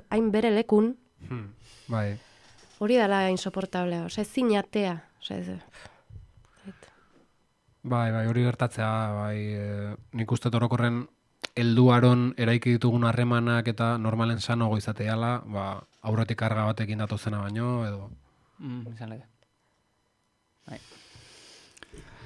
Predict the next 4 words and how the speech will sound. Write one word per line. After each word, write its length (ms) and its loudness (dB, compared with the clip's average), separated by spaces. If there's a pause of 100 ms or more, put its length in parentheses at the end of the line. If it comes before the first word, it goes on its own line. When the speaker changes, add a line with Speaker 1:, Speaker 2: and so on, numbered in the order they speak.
(440)
Speaker 3:
Orduan, 260 -6 (2750)
galdetu 340 -2
binotzu, 260 -2
Natazio, 520 -6